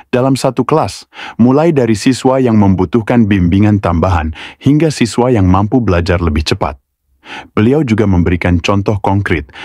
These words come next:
bagaimana materi bahasa Inggris dapat disesuaikan dengan profil belajar siswa. Tiga, diskusi. Setelah sesi pemaparan dari Ibu Hotmaida,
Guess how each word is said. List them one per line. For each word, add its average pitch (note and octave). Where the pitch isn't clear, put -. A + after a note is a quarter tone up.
bagaimana A2
materi G#2
bahasa E2+
Inggris F2+
dapat A#2+
disesuaikan F#2+
dengan E2+
profil F2
belajar D#2
siswa. -
Tiga, G#2
diskusi. F#2+
Setelah C#3+
sesi A#2
pemaparan F#2
dari E2+
Ibu A2
Hotmaida, D#2+